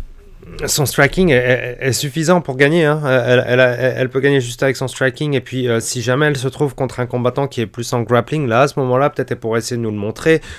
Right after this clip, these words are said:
Ou alors, euh, défendre, tout simplement, et repasser en striking. Mais c'était pas nécessaire de, de, d'essayer de shooter tous ces takedowns. Euh, bon, après, c'est vrai que quand elle shootait un takedown et que ça partait en clinch, Jojo Calderwood était meilleur dans le clinch. Donc oui,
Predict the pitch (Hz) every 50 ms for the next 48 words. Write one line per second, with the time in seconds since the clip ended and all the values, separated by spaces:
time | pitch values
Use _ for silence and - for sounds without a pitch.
0 | - - - 131 147 165 165 - - - - - - 110 113 117 123 131 135 117
1 | 117 120 113 110 104 104 - _ _ - 92 113 120 123 131 123 - 156 170 180
2 | 170 131 123 - - 123 - 143 - - 117 120 135 151 156 135 117 - - 139
3 | 123 - 139 123 - - 131 123 120 123 - 156 160 139 117 101 - - - -
4 | - - - - - - - 120 - 160 175 165 135 - - 113 - - 135 139
5 | 139 120 110 107 104 98 113 104 - - - 127 120 - - - 127 123 - 135
6 | 127 - - - 123 117 - 113 98 98 123 127 131 135 131 117 107 101 101 101
7 | 95 98 104 110 110 113 - 123 127 123 117 - - 147 143 131 - 120 110 135
8 | 151 - - 110 - 127 127 120 127 120 107 - - - 127 123 120 120 - 127
9 | 107 - 127 127 123 113 - - 117 110 - 110 - - 120 110 107 - - 127
10 | 147 156 165 151 - - - - - _ _ _ _ _ _ _ _ _ - 104
11 | 101 101 120 123 113 110 123 127 123 131 120 113 110 117 110 107 120 135 139 120
12 | 110 - 120 107 110 113 110 113 110 107 107 107 107 101 - - 104 98 87 82
13 | - - - 110 95 - - 127 123 117 120 135 143 160 165